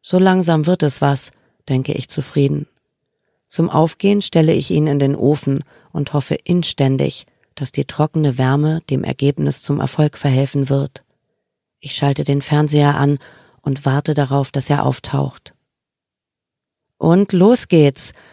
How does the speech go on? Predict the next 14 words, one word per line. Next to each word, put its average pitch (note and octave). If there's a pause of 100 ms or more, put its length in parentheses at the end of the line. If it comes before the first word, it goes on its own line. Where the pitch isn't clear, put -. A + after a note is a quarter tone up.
sagt -
einer C#3
der C3
Juroren C#3
und C3+
die C3
Kandidaten C3+
rennen C#3
zu -
ihren C#3
Tischen. - (580)
Sie -
filmen C#3+
ihn. C#3+